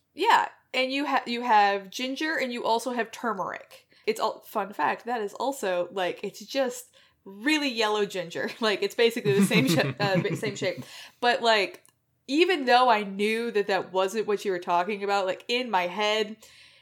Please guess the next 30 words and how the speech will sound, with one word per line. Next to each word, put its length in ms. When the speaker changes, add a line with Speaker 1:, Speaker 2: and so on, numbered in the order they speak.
Speaker 1:
it 160
was 200
just 440
a 100
huge 680
ginger. 440
<laughs> 0
Speaker 2:
Mm-hmm. 1040
Speaker 1:
'Cause 200
they 160
can 100
get 420
really 440
big. 600
And 140
I 120
could 160
totally 500
understand 760
how 380
your 160
brain 260
would 140
be 120
like, 200
"That 180
looks 180
like 120
a 80
baby." 460